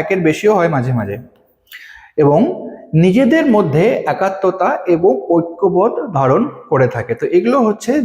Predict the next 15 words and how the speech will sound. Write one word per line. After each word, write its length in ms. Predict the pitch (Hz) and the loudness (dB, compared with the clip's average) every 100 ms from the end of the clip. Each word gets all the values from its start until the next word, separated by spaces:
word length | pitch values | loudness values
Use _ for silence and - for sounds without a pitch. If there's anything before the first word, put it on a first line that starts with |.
| 139 | 0
জাতি 320 | 127 127 202 311 - _ _ _ - | 0 0 0 -2 -4 _ _ _ -2
বা 80 | 226 | 2
জাতির 260 | 180 143 208 147 | 2 2 0 2
বৈশিষ্ট্য 440 | 143 135 151 - 262 349 220 | 2 2 -4 -4 -4 -4 -4
মধ্যে 200 | 143 135 175 | -4 -2 -2
তোমরা 220 | - 127 214 - - - _ - _ _ - | 0 0 0 -4 -12 -20 _ -20 _ _ -6
ধরতে 280 | 135 123 104 | -4 -2 -2
পারো। 160 | 101 95 - _ - - _ _ - | -2 -6 -12 _ -20 -20 _ _ -4
বৈশিষ্ট্য 460 | 151 202 196 196 202 - | 0 2 2 2 -2 0
কি 80 | 127 | -2
আছে 140 | 107 113 104 | -2 -4 -4
দেখো, 200 | 92 - - _ _ _ _ _ _ _ _ - - - - _ - | -6 -12 -20 _ _ _ _ _ _ _ _ -20 -20 -20 -20 _ -4
প্রথমটা 420 | 202 202 320 330 254 | -2 0 0 2 2
হলো 160 | 220 302 - 180 | 2 0 2 0
অভিন্ন 320 | 220 254 | 2 2